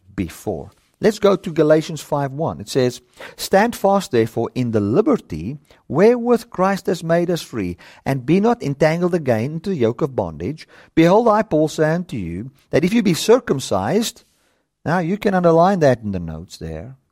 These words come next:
"If you be circumcised," now to who is he, to who is he talking here? He's talking to the believer. And he says, "Christ shall, shall profit you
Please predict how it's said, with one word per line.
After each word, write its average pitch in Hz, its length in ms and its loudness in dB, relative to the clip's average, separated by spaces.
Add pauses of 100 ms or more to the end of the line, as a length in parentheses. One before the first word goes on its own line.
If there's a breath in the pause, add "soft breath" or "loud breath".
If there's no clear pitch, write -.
(300)
"If 160 100 0
you 170 60 -2
be 151 100 -2
circumcised," 123 1000 -4 (580)
now 104 300 -10
to 117 120 -2
who 143 60 0
is 202 140 0
he, 196 80 -2
to - 220 -6
who 180 60 0
is 214 60 0
he 240 80 0
talking 220 440 0
here? 95 260 -14 (320)
He's - 80 -20
talking 160 320 -4
to 165 80 -10
the 175 100 0
believer. 180 480 2 (500)
And 143 140 -2
he 143 80 0
says, 143 460 0 (240 soft breath)
"Christ 185 480 2
shall, 117 580 -4
shall 156 480 2
profit 143 680 -2
you 110 360 -4